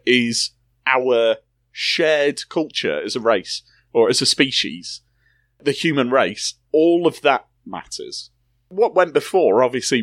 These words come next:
with life, that does matter to, to a point because it explains how we got here, as does the rest of it. But really, what is happening now and what's happened, you know, as far back as recorded history, that's the important stuff.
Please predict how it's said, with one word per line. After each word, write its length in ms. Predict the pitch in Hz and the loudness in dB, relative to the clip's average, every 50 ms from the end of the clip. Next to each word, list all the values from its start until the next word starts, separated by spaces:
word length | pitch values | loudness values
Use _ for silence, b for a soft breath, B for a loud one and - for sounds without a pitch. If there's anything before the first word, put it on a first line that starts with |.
| 110 | 0
with 240 | 120 123 120 - - | 0 -2 -2 -2 -2
life, 460 | 113 113 107 92 73 90 104 - - _ _ _ - | -4 -2 -2 0 -2 -2 -6 -10 -16 _ _ _ -2
that 200 | - 127 - _ _ - | 0 0 0 _ _ -8
does 180 | 135 120 - 123 | -6 -6 -4 -4
matter 200 | 113 104 - - | -6 -6 -6 -8
to, 220 | - - - - _ - - - _ _ - - - _ _ _ _ - | -14 -14 -16 -16 _ -20 -20 -20 _ _ -20 -20 -20 _ _ _ _ -6
to 160 | - 131 98 | -4 -2 -2
a 60 | 87 | -4
point 460 | - - 143 123 82 76 104 127 120 _ b b b b b | -4 0 0 0 0 0 -6 -8 -10 _ b b b b b
because 200 | b b 127 110 | b b -4 -2
it 60 | 117 | -2
explains 600 | - - - - - 127 120 127 123 117 104 - | -2 -4 -6 -4 0 2 2 2 2 -2 -6 -4
how 120 | - 120 104 | -2 -2 -2
we 140 | 98 95 90 | -2 -4 -4
got 280 | - 123 117 - - | -2 -2 -2 -2 -4
here, 260 | - 90 78 98 113 _ _ _ _ _ - | -10 -8 -8 -8 -10 _ _ _ _ _ -2
as 200 | 147 147 - - | -2 -2 -2 -4
does 200 | - 127 110 - | -6 -6 -6 -6
the 100 | - 113 | -6 -2
rest 320 | 110 131 127 - - - - | 0 0 0 -2 -6 -8 -8
of 80 | 80 87 | -8 -8
it. 320 | 80 80 113 131 - _ _ _ - | -6 -4 -4 -6 -8 _ _ _ 2
But 320 | 165 151 98 85 117 131 - - - _ _ _ _ _ _ _ 254 214 - 190 | 2 4 4 6 4 4 2 0 -10 _ _ _ _ _ _ _ -20 -20 -20 -20
really, 1040 | 127 127 131 135 139 147 147 147 147 143 123 107 101 95 95 110 117 123 131 - _ _ _ _ _ _ _ _ 120 117 117 | -18 -14 -6 -2 2 2 4 4 4 4 2 2 2 2 2 2 0 -2 -4 -8 _ _ _ _ _ _ _ _ _ _ -4
what 260 | 123 143 151 - 127 | 0 0 0 0 -2
is 120 | 123 - | -6 -8
happening 460 | - - 143 - - - 123 110 110 107 | -6 -6 -6 -6 -6 -6 -6 -6 -2 0
now 320 | 120 127 120 110 110 107 | 2 2 2 2 0 0
and 120 | 101 104 | -2 -4
what's 220 | 110 107 - - - | -4 -6 -6 -6 -4
happened, 520 | - 113 - - 123 107 101 95 92 87 - - - | -4 -4 -4 -4 -6 -6 -6 -8 -10 -10 -12 -12 -10
you 140 | - 107 104 | -6 -4 -2
know, 240 | 95 92 90 95 - 104 | 0 0 0 -2 -4 -6
as 100 | - - | -8 -4
far 180 | - 117 104 | 0 0 2
back 240 | - 101 - - - | 2 2 -2 -2 -4
as 140 | 113 - - | -6 -6 -6
recorded 440 | 98 - - - 104 90 90 82 - | -8 -8 -2 -2 -2 0 -2 -4 -2
history, 380 | 123 123 - - - 92 80 - b b b b b b - | -2 -4 -4 -4 -6 -6 -8 -8 b b b b b b -4
that's 300 | 107 - - - - - | -4 -4 -2 -4 -10 -8
the 100 | - 78 | -10 -12
important 640 | 69 _ _ - 127 113 98 90 - 78 78 - - | -16 _ _ -2 0 0 0 0 -4 -8 -12 -8 -6
stuff. 380 | - - - 76 107 - - | -6 -6 -6 -8 -10 -12 -14